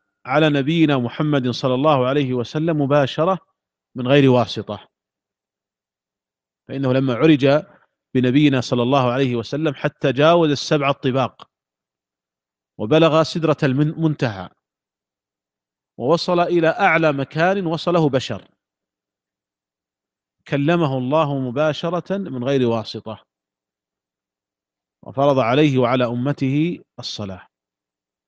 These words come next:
لكن هل رأى النبي صلى الله عليه وسلم ربه؟ الجواب:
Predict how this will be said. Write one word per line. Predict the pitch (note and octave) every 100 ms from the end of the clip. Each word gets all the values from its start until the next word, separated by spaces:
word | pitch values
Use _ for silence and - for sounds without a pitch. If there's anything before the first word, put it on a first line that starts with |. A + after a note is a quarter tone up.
| _ _ _ _ _ _ _ _ _ _ -
لكن | C3 C#3 B2+
هل | B2 E3+
رأى | D#3+
النبي | D3+ C#3+ C3+ E3 D3
صلى | - C3
الله | B2+ D3 C3+
عليه | C3 C#3
وسلم | B2+ - C3+ A#2+
ربه؟ | A#2+ C#3 D#3+ D3+ _ _ _ _ _ _ _ _ _ _ _
الجواب: | G#2 A#2 B2 D#3